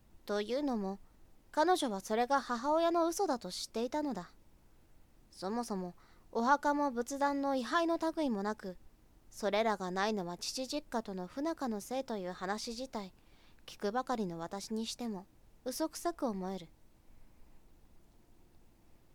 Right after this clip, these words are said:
年に一度、父親は彼女に会いに来たそうだ。八月の暑い盛り、彼女の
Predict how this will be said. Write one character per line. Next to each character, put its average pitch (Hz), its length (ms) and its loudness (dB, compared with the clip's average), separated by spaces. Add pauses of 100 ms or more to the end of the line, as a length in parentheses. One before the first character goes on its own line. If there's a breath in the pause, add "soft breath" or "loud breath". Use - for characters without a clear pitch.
年 277 220 4
に 311 160 4
一 226 200 -4
度、 233 160 -6 (720)
父 - 260 -2
親 285 220 4
は 311 120 4
彼 320 240 0
女 285 140 0
に 196 140 -2
会 214 160 0
い - 20 -2
に 277 100 -2
来 - 80 -14
た 202 140 -8
そ 190 180 -8
う 185 40 -8
だ。 180 160 -12 (1300)
八 196 300 -6
月 214 260 -6
の 220 160 2
暑 226 240 -4
い 226 80 -2
盛 196 380 -10
り、 214 160 -10 (520)
彼 294 240 4
女 254 140 -4
の 196 120 -4